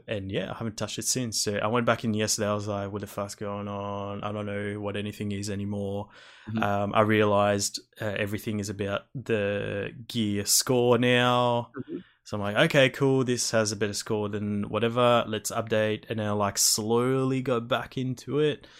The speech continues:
Speaker 2: Mm.
Speaker 1: Um, I went to a mission. I started doing it. I'm like, "Mm, I'm getting fucked up. I'm not good at this anymore." Turned it off. <laughs>
Speaker 2: Oh, no! No!
Speaker 1: No, no,
Speaker 2: I was
Speaker 1: no.
Speaker 2: expect-,
Speaker 1: No, no, no,
Speaker 2: oh,
Speaker 1: no,
Speaker 2: okay.
Speaker 1: no.
Speaker 2: I was expecting
Speaker 1: I
Speaker 2: a
Speaker 1: turned
Speaker 2: lot
Speaker 1: it off
Speaker 2: from you.
Speaker 1: yesterday.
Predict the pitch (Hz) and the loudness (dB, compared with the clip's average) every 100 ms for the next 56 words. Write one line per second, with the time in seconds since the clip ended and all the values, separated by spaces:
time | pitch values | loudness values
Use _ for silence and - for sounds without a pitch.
0 | - - 135 175 202 - 101 101 98 101 | -16 -14 -12 -10 -4 -2 0 0 -2 -2
1 | 101 101 - - - 110 107 107 - - | -4 -6 -10 -12 -2 0 2 0 -2 -6
2 | 104 101 104 107 107 117 - 117 113 110 | -4 -4 -4 -4 -2 -2 0 0 -2 -4
3 | 107 101 113 104 101 104 104 101 101 101 | -6 -2 0 0 -2 -2 -2 -4 -4 -4
4 | 101 - - 156 156 151 135 135 131 - | -4 -8 -14 -10 -6 -4 -4 -4 -6 -6
5 | 104 - 110 110 - _ 127 110 101 104 | -6 0 2 2 -2 _ -4 -4 -2 -4
6 | 98 104 104 104 104 120 147 143 139 - | -6 -6 -8 -6 -4 -2 0 2 0 -2
7 | _ _ - - - 110 107 104 104 - | _ _ -10 -8 -2 0 2 2 0 0
8 | - - - _ - - - 254 269 294 | -6 -6 -10 _ -20 2 6 8 8 8
9 | 392 349 190 190 285 - 370 370 - 240 | 10 10 8 6 0 2 4 6 6 6
10 | 226 - 156 - - 220 180 214 208 143 | 4 2 0 -2 -10 -2 10 12 12 12
11 | 110 139 - 214 208 165 110 98 90 123 | 12 8 4 4 6 8 6 4 -2 -6
12 | - _ _ - 117 - 117 101 110 156 | -14 _ _ -6 -6 -2 -2 0 4 10
13 | 180 143 120 101 90 120 127 - - 95 | 12 12 10 8 -6 4 6 6 -2 -4